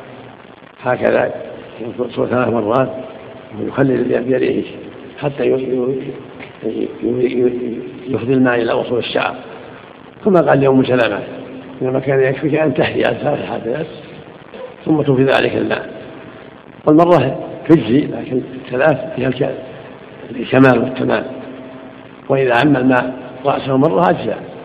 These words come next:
لكن ثلاث هو السنة والكمال. وهكذا في كل، في كل عضو في الوضوء مرة هو تكفي، فالثلاث أفضل، وهكذا في الغسل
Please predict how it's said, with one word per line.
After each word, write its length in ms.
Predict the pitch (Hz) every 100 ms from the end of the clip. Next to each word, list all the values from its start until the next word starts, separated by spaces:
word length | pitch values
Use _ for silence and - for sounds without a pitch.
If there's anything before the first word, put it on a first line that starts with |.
| - - - - -
لكن 160 | 143
ثلاث 280 | 139 139 151
هو 140 | 139 - - -
السنة 400 | 113 - 139 104
والكمال. 420 | 101 - 120 101 - - - - - - -
وهكذا 380 | 139 151 147 139
في 100 | 113
كل، 220 | 131 131 - - - - 101 135 135 143
في 120 | -
كل 160 | 139 120
عضو 220 | 117 131
في 60 | 107
الوضوء 420 | 117 110 120 139 - - - - - - - - - 127
مرة 220 | 156 156
هو 120 | 147
تكفي، 360 | 160 165 - 104 - - - -
فالثلاث 380 | - 143 143 156
أفضل، 340 | 147 110 98 - - - - -
وهكذا 320 | 160 151 139
في 60 |
الغسل 320 | 123 123 131